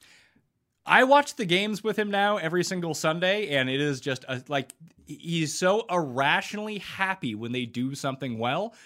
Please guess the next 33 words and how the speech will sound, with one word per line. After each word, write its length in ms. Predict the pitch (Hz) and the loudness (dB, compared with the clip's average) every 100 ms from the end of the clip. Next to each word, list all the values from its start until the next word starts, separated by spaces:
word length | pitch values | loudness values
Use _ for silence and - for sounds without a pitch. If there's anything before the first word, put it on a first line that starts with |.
| - | -12
and 160 | - 151 | -4 0
just 220 | 147 - | 0 0
so 300 | - 139 180 | 4 4 4
down 540 | 139 117 120 143 185 | 2 0 2 2 0
when 160 | 143 113 | -4 -6
things 320 | - 139 131 120 _ | -4 -4 -4 -8 _
don't 240 | 135 135 | -2 0
go 200 | 135 135 | -2 -2
exactly 840 | 135 127 107 110 123 - 135 131 - - - | -2 -8 -6 0 0 0 -4 -4 -8 -20 -8
in 120 | 147 | -4
the 80 | 135 | 0
most 280 | 127 127 | 0 -2
perfect 340 | - 131 131 - | -4 -4 -4 -2
way 160 | 131 | -2
possible 480 | 120 117 131 160 185 | 0 0 0 -2 -6
that 200 | 165 156 - - | -4 -6 -12 -6
it's 140 | 185 | -2
not 240 | 185 302 415 | 4 4 2
a 60 | |
bit. 360 | 180 247 - - | 2 2 2 0
Like, 180 | 135 151 | -4 -2
he 80 | |
just, 280 | 180 190 - - | -2 -2 -4 -2
he 120 | 185 | 2
rides 360 | 165 180 233 | 8 8 8
the 100 | 214 | 0
emotional 440 | 226 208 233 233 220 | 2 4 2 -2 -4
<laughs> 0 | |
roller 360 | 190 226 233 | -4 -4 -6
coaster 380 | - 147 131 147 | -4 -6 -6 -8
of 120 | 160 | -8
the 60 | 170 | -10
Jets. 360 | 180 202 175 | -4 -2 -2